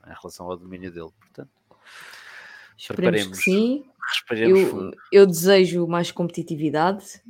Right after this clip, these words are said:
Speaker 2: mas que no fim continue a ganhar o, o puto belga,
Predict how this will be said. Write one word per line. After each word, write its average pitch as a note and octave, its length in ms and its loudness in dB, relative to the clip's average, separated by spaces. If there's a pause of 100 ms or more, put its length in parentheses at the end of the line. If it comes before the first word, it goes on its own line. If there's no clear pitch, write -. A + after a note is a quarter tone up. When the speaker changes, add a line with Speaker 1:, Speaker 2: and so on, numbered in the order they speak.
Speaker 2:
mas D#3 340 -6
que - 140 -10
no D3+ 120 -4
fim D#3 500 -10 (380)
continue D#3 460 -10
a D3 40 -10
ganhar D3+ 400 -8
o, D3 300 -12 (560)
o - 60 -12
puto E3+ 260 -10
belga, C#3+ 440 -6